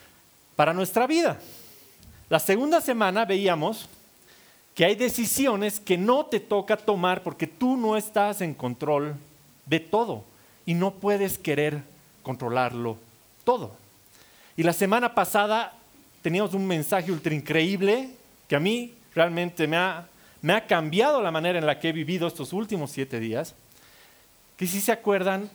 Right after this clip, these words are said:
era la diferencia entre importante y urgente.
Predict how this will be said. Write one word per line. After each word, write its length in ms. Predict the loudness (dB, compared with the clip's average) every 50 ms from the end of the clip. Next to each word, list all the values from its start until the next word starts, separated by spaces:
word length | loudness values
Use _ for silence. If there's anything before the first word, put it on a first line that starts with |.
| -8
era 280 | -4 -2 0 0 2 2
la 120 | 0 0
diferencia 760 | -2 -4 -4 -2 -2 0 0 0 -2 -4 -4 -4 -2 -2 -2 -2
entre 560 | -2 -4 -4 -4 -4 -2 -2 0 0 0 -2 -4 -8 -14 -20 -20 _ _ _ _ _
importante 960 | -8 -8 -8 -6 -4 -2 -2 -2 -2 -2 0 0 0 -2 -2 -2 -2 -2 -2 -4 -12 -20 -20 -20 -20 -20 -20 -20 -20 -20 -20 -20 -20 -14 -8
y 80 | -4
urgente. 640 | -4 -4 -2 0 0 2 2 0 -2 -6 -10 -16